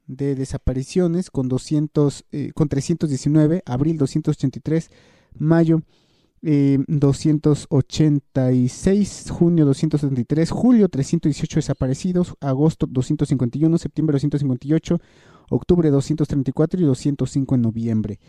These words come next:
Em, dos-, en dos mil veinticinco, aún no se ha acabado el año, pues se han registrado dos mil cuatrocientos ochenta y tres, eh, reportes de desapariciones, dos mil cuatrocientos ochenta y tres. Si bien se dice que es el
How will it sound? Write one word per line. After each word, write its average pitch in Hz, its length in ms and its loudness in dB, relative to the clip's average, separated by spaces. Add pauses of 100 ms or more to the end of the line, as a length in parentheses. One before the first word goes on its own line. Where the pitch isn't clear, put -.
(560)
Em, 139 480 0 (320)
dos-, 151 280 0
en 156 140 -2
dos 143 160 2
mil 180 160 2
veinticinco, 208 840 0
aún 135 240 2
no 143 80 4
se 147 120 -2
ha - 20 0
acabado 139 280 -2
el 180 100 -2
año, 214 340 0 (400)
pues 147 280 2
se - 200 -2
han 147 120 2
registrado 143 580 0
dos 131 220 -2
mil 151 240 0
cuatrocientos 127 840 -2
ochenta 123 400 -2
y 113 60 -4
tres, 123 480 -4
eh, 127 240 0
reportes 123 520 0
de 120 80 0
desapariciones, 156 1080 2
dos 120 180 -4
mil 185 160 4
cuatrocientos 131 720 0
ochenta 120 360 -4
y 131 80 -4
tres. 208 340 0 (500)
Si - 220 -6
bien 165 420 0
se - 300 -6
dice 156 320 -4
que 143 180 -2
es 143 200 -4
el 135 260 -2